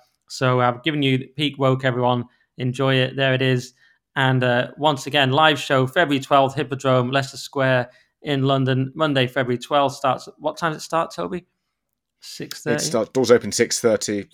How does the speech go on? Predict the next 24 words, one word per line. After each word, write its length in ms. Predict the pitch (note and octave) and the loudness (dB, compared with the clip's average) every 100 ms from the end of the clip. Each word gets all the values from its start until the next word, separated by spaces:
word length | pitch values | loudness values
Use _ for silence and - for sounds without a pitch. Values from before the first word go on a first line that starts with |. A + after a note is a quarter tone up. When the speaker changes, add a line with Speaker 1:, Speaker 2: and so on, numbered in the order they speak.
| - | -8
Speaker 2:
Show, 340 | - B2 A2 | 0 2 0
curtain 340 | - - B2 | 0 0 0
goes 200 | G#2+ A2 | 0 -2
up 160 | G2 - | -2 -2
at 140 | F#2+ - | -4 -4
seven, 540 | - - A2 G2+ G2+ - _ | -6 0 0 0 -4 -8 _
curtain 240 | A2 - | -8 -8
goes 160 | F2+ F2 | -8 -8
down 300 | - G2+ F2+ | -6 -8 -8
at 100 | E2 | -12
nine. 300 | E2 D#2+ D2+ _ B2 - | -12 -14 -16 _ -20 -10
Speaker 1:
Based 260 | E3 E3+ - | -8 -6 -4
media 260 | D3 C3+ | -4 -2
dot 200 | C3+ C3+ | 0 0
org, 400 | C#3 C3 C3 C3 | 0 0 0 -4
go 160 | - C3+ | -6 -6
to 160 | C3 B2+ | -4 -4
events, 440 | B2 B2+ B2+ - - | 0 -2 -4 -10 -6
or 140 | D3+ | -2
go 100 | C#3 | -2
to 160 | C3+ B2+ | -2 -2
eventbrite 500 | C3 C3+ C3+ B2 B2+ | 0 -2 -2 -2 -2
dot 200 | A#2+ - | -8 -6
com. 440 | E3+ E3 E3 C#3+ | 0 0 0 -6